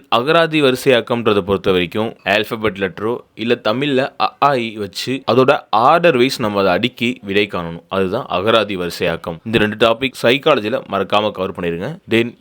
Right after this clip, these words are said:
எப்பவுமே நம்ம வீடியோட கண்டினியூட்டியா ப்ரீவியஸ் டேக்கான ரிவிஷன் பார்ப்போம். நேத்திக்கு பாத்தீங்கன்னா நம்ம ரிவிஷன் வந்து வீடியோஸ்ல பார்க்காம Telegram சேனல்ல அப்லோட் பண்ணியிருந்தோம் கொஸ்டின்ஸ். அதே மாதிரி இன்னைக்குமே உங்களுக்கு ரிவிஷன் கொஸ்டின்ஸ் நம்ம Telegram சேனல்ல தான் அப்லோட் பண்ணியிருக்கேன். So ரிவிஷனை Telegram சேனல்ல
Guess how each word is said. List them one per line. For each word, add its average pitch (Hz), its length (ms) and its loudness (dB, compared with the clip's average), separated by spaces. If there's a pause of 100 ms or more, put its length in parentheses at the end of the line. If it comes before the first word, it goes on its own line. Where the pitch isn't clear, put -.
(140)
எப்பவுமே 156 320 2
நம்ம 123 120 -2 (100)
வீடியோட 123 380 2
கண்டினியூட்டியா 95 500 -4 (160)
ப்ரீவியஸ் 139 460 2
டேக்கான 98 400 0
ரிவிஷன் 101 360 -6
பார்ப்போம். 95 280 -4 (240)
நேத்திக்கு 139 400 -2
பாத்தீங்கன்னா 135 340 -2
நம்ம 98 200 -2
ரிவிஷன் 113 340 -4
வந்து 92 160 -4 (100)
வீடியோஸ்ல 101 360 0 (100)
பார்க்காம 87 420 -4 (100)
Telegram 127 300 0 (100)
சேனல்ல 104 300 0
அப்லோட் 90 240 -2
பண்ணியிருந்தோம் 82 440 -6
கொஸ்டின்ஸ். 85 340 -8 (240)
அதே 101 120 0 (100)
மாதிரி 113 160 0 (300)
இன்னைக்குமே 135 480 -2
உங்களுக்கு 98 260 -6
ரிவிஷன் 107 300 -8
கொஸ்டின்ஸ் - 320 -8
நம்ம 95 80 -8 (120)
Telegram 98 340 -2
சேனல்ல 87 260 -2
தான் 92 100 0
அப்லோட் 87 200 -8
பண்ணியிருக்கேன். 85 340 -8 (120)
So 127 140 2
ரிவிஷனை 127 360 0 (220)
Telegram 127 360 2
சேனல்ல 90 300 -4